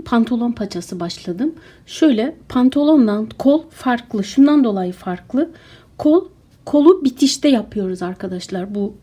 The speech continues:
kıvrım yerini. Pantolonda ise başlangıçta yaptığımız için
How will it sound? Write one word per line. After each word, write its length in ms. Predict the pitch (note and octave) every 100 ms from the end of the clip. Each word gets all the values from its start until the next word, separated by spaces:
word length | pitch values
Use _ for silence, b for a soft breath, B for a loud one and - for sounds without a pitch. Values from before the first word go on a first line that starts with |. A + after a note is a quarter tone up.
| -
kıvrım 380 | - G#3 A3+ A3
yerini. 560 | G3 F#3 F3+ A#3+ E4+ B B -
Pantolonda 600 | - B3 B3+ C#4+ D4 D#4
ise 580 | E4+ B3+ - A3+ A3+ E4+ b b _
başlangıçta 680 | A#3 A#3+ C#4+ C#4+ C4+ - D4
yaptığımız 600 | C#4+ C#4 - C#4+ D#4 C#4+
için 400 | A#3 - C#4 D#4+